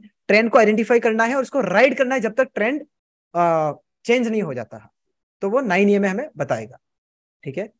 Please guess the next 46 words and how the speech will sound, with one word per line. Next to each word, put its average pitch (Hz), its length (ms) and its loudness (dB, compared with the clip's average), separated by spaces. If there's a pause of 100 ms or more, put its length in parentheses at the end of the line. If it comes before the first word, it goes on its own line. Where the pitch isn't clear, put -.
(1200)
ये 180 140 2
है 220 180 4
again 220 300 -2
पैटर्न 202 300 -2
बेस्ड 208 180 -4
टारगेट 196 380 -2 (260)
बेरिश 180 340 0
ट्रेड 190 180 -2
के 202 100 -2
लिए। 196 300 -2 (200)
ज्यादा 160 260 0
अभी 180 140 0
हम 185 120 -6
लोग 190 140 -4
इसके 185 260 -6 (200)
ऊपर 180 180 -6
बात 165 240 2
नहीं 208 100 -2
करेंगे 185 260 -4
क्योंकि 175 220 -6
हमारे 160 240 -2
पास 160 140 -2
में 175 80 -6
टाइम 160 220 0
कम 170 160 0
होगा। 165 240 -4 (100)
ये 147 60 -6
देखो, 139 240 -2
again 165 200 -2
पैटर्न 160 260 0
बेस्ड 165 180 -2
टारगेट, 165 380 0 (340)
target 165 280 6
achieved 165 420 0
on 160 100 -2
the 160 60 0
downside, 160 460 -2
this 165 200 -4
was 175 220 2 (320)
a 147 100 4
bearish 170 320 4
symmetrical, 180 460 -2 (100)
uh, 147 160 -8
triangle 165 300 0
continuation 151 560 -4
pattern, 117 280 -8